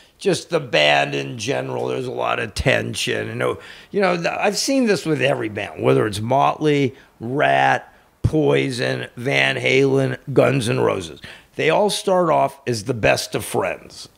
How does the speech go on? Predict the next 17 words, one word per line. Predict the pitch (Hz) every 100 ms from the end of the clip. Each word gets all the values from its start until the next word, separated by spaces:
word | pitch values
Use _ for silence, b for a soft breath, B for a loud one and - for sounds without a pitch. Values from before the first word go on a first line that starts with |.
| _
okay? | 101 101 101 92 87 B B B
And | 147 139 135 B B
they're | 156 160
living | 170 180 165 151
in | 147
a | 139 151
one-bedroom | 156 170 175 175 139 147 156 143 160 151 147
apartment, | - 135 127 123 123 123 123 135 b b -
you | 151
know, | 131
five, | 117 - 135 131 131
six, | 117 - 127
seven | - 151 127 139 127
people, | 135 123 120 131
sometimes | 139 123 131 127
roadies, | 120 117 117 117 113 113
and | 120 107